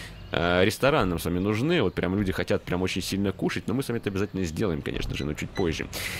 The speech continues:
Так, ладно, это всё хорошо, но нам с вами нужно что? Во-первых, м, назначение сделать, да? Даже, наверное, знаете, как мы с вами поступим? Может быть, это сделать отдельным магазинчиком?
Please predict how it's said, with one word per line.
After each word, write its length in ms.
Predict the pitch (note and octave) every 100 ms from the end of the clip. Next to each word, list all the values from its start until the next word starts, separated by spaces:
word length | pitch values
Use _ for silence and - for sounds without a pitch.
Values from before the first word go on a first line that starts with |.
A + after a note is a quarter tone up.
| - -
Так, 220 | C3 -
ладно, 280 | G#2+ A#2+ F2+
это 200 | - E2
всё 140 | - A#2+
хорошо, 440 | G#2 A2+ - D#3+
но 180 | A2+ G#2
нам 240 | D#2+ A#2
с 80 | -
вами 140 | G2 G2
нужно 240 | F#2+ F#2+
что? 240 | - -
Во-первых, 440 | F2+ A2 G2+ D#2+ - -
м, 360 | D#2+ D#2+ D#2+ D#2
назначение 800 | E2 F2+ F2+ F#2+ - D#3+ G2+ D#2
сделать, 420 | D2+ E2 C2+ D2
да? 180 | F2 C3 C3 - - - - - - - - -
Даже, 340 | D#2+ G#2 C#3 C3
наверное, 320 | A2+ B2+ G#2
знаете, 320 | G#2 E3 -
как 160 | F#2+ G2+
мы 60 |
с 60 | F#2+
вами 100 | E2+
поступим? 420 | F#2 - - E2
Может 220 | F#2 A2
быть, 160 | A2 E2
это 140 | F#2+
сделать 500 | E2+ A2+ A2+ F#2 - -
отдельным 600 | F#2 F2 G2 C#3 C#3+ F#2+
магазинчиком? 1080 | F#2 F2+ F#2+ E2+ A#2+ F3+ - - D2+ A#1